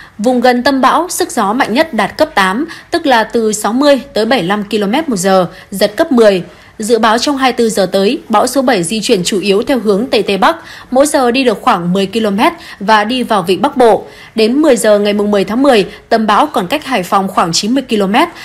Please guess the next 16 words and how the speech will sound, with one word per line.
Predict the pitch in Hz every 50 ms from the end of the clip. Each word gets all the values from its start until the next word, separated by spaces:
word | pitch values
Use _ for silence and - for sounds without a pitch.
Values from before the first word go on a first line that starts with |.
| - - -
cách | - 330 330 311
Nam | 302 302 277
Định | 254 240 180 185
khoảng | 180 - 240 180 170 180
một | 185 180
trăm | - - 220 214 202
ki-lô-mét, | - 214 202 196 196 220 285 339 - - - - - - -
cách | 330 330 330
Thanh | 320 277 240
Hóa | 220 233 202 196 233
khoảng | - 311 254 190 180
một | 180
trăm | 180 - 233 214 214 220
bảy | 220 202 165 160
mươi | 190 180
ki-lô-mét. | 208 220 208 202 196 226 269 349